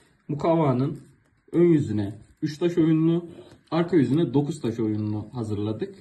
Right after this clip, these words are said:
Ve, e, taş olarak da sayma fasulyeleri kullandık bu şekilde. E,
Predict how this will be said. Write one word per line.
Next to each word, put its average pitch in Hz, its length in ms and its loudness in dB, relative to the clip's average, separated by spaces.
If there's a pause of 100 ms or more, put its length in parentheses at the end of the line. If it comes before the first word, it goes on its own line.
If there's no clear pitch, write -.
(600)
Ve, 170 60 2
e, 127 420 -2
taş 202 200 -2
olarak 113 420 0
da - 220 -6 (440)
sayma 180 360 0
fasulyeleri 107 540 -2
kullandık 104 540 -10
bu 120 80 -8
şekilde. 104 540 -8 (840)
E, 113 400 -2